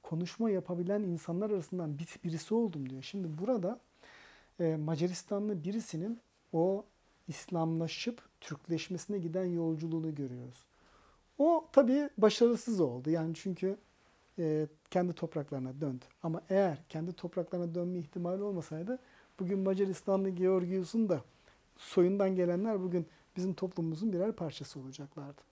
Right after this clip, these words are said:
Dolayısıyla ama burada şunun altını çizmek gerekiyor.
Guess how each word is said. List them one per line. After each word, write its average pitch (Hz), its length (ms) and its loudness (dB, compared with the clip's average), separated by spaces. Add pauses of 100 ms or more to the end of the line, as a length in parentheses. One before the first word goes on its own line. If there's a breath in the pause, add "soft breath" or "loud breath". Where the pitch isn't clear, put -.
(400 loud breath)
Dolayısıyla 254 560 2 (560 loud breath)
ama 233 300 6
burada 220 320 10
şunun 196 600 4
altını 170 440 -2
çizmek 147 480 -8
gerekiyor. 208 520 -4